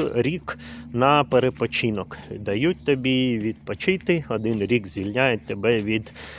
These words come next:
мобілізаційних обов'язків. Е, і так, все активно йшло, все так,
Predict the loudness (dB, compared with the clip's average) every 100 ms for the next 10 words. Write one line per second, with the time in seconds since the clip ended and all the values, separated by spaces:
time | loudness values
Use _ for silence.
0 | -6 -2 2 0 0 -4 -2 0 2 2
1 | 4 6 6 4 0 -4 -8 -12 -16 -16
2 | -16 -16 -18 -20 -20 -20 -20 0 6 6
3 | 8 6 4 2 2 0 4 4 4 2
4 | 6 4 4 2 4 4 4 2 2 4
5 | 4 4 -2 2 2 4 -2